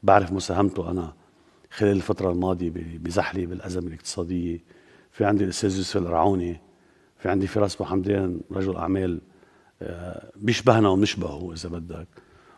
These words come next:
وفي عندي المهندسة مارتين دي مارجيان.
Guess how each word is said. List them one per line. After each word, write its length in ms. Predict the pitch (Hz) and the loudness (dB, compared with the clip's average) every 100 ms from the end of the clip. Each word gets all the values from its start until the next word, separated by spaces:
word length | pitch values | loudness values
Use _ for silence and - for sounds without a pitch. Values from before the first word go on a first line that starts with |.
| - | -4
وفي 240 | 104 - | 0 4
عندي 460 | 139 143 113 113 110 | 4 4 4 4 4
المهندسة 880 | 104 95 107 - - 98 92 90 90 | 2 2 2 0 -2 -2 -2 -4 -4
مارتين 440 | 92 92 104 90 | -6 -6 -4 -4
دي 80 | 90 | -4
مارجيان. 500 | 90 90 90 95 85 | -6 -8 -6 -8 -8